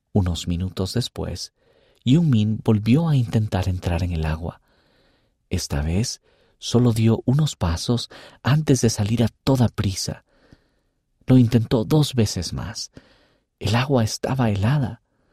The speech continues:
«¿Podemos parar?», preguntó Young Min al fin. Parecía que estaba a punto de llorar. Min Yoon hizo una oración en silencio para preguntar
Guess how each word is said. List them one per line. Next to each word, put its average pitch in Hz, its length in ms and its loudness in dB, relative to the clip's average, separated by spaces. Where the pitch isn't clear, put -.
«¿Podemos 165 420 0
parar?», 110 540 -2
preguntó 101 480 0
Young 95 260 -2
Min 92 420 -4
al 90 100 -2
fin. - 460 -8
Parecía 147 540 0
que 107 160 0
estaba 104 440 0
a 90 60 -2
punto 98 400 -4
de 87 140 -2
llorar. 87 540 -6
Min 143 320 2
Yoon 101 360 0
hizo 180 300 -2
una 160 260 0
oración 127 560 -2
en 123 140 -4
silencio 120 720 -4
para 135 220 0
preguntar 113 680 -2